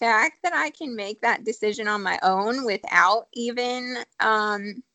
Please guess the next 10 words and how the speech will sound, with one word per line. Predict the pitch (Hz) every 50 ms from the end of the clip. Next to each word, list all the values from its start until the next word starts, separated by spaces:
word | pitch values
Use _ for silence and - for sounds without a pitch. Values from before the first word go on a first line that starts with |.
| _ -
without | - - 202 196 202 202 -
even | - 214 214 214 196 214 214 208 208 202 202 202 196
including | - 202 202 196 196 - - 208 196 202 202 202 208 202 202 185
the | 180 180 185 180 - - -
sort | - - - 196 190
of | 180 - - -
pitch | 233 - - -
strategy | - - - 226 220 214 214 226 226 208 - 226 226
into | 208 220 233 226 233 - 254 240
it. | 247 247 254 247 233